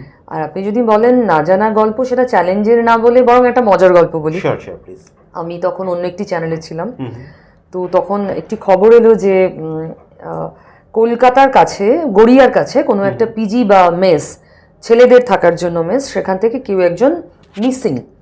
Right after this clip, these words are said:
Speaker 2: ওকে।
Speaker 1: এবার সেটা অপহরণও হতে পারে, সেটা অন্য কিছু, সে নিজে স্বেচ্ছায় যেতে পারে, পুলিশ তদন্ত করছে ইত্যাদি ইত্যাদি। তো সেটা নিয়ে একটা হইচই হচ্ছে। তো খবর, দুপুরের খবর আমার মনে আছে,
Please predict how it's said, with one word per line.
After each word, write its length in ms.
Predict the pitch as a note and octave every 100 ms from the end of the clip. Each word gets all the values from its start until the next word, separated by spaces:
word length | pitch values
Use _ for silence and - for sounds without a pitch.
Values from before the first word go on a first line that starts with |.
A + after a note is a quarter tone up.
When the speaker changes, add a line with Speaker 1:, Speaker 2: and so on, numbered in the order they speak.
| _
Speaker 2:
ওকে। 340 | - C#3+ B2 B2
Speaker 1:
এবার 160 | G3
সেটা 280 | G3 G3+ G3
অপহরণও 560 | F3+ E3+ G#3 G#3+ A3 A3+
হতে 180 | A3 G#3
পারে, 200 | G#3+ G#3+
সেটা 180 | G#3
অন্য 220 | G3 F#3 F#3+
কিছু, 360 | G3+ G#3 G#3
সে 180 | G3 G#3
নিজে 240 | F#3 F3+
স্বেচ্ছায় 340 | F#3+ F#3+ - G3
যেতে 200 | F#3+ F#3+
পারে, 200 | F#3+ A3 - _ _ -
পুলিশ 260 | B3+ B3
তদন্ত 360 | A#3+ G3 G3 F#3+
করছে 340 | F#3+ F3+ F3+
ইত্যাদি 280 | F3+ F3 E3
ইত্যাদি। 320 | E3 F#3+ G#3+
তো 100 | D#4+
সেটা 260 | B3+ A#3+ A3
নিয়ে 140 | A3
একটা 280 | G#3 G#3 G3+ G3+ - _ _ A#3+
হইচই 340 | B3 B3 A#3+
হচ্ছে। 340 | A3 A3 -
তো 220 | A3+ G#3 F#3+
খবর, 480 | G3+ G3 G#3 G3+
দুপুরের 420 | F3 G#3 C4+ C4 B3
খবর 300 | G#3+ E3 E3
আমার 180 | D#3
মনে 260 | D#3 D#3 D3
আছে, 260 | C#3+ -